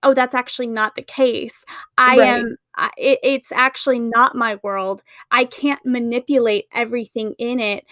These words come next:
Speaker 1: I, I'm actually just a piece of the greater puzzle." Um,
Speaker 2: Right.
Speaker 1: I, I really feel like Emma finds that out, you know, especially with her dealings with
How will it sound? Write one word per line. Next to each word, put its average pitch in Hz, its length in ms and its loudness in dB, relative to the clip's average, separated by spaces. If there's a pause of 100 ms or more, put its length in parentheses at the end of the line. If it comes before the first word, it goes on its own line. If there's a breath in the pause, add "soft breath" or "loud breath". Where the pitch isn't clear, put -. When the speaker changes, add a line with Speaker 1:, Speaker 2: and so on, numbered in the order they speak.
(320 loud breath)
Speaker 1:
I, 240 480 4
I'm 240 260 0
actually 226 420 -2
just 226 420 -2
a 233 60 -8
piece - 560 -4
of 226 180 -4
the 226 120 0
greater 208 380 -2
puzzle." - 640 -4 (380 loud breath)
Um, 269 200 4
Speaker 2:
Right. 311 200 4
Speaker 1:
I, 320 40 0
I - 20 2
really 427 340 8
feel 370 160 2
like 311 260 2
Emma 247 260 0
finds 247 420 0
that 214 220 2
out, 240 360 4
you 285 140 -2
know, 262 180 2
especially 285 480 -2
with 269 160 0
her 285 140 -4
dealings 233 580 -6
with 226 260 -4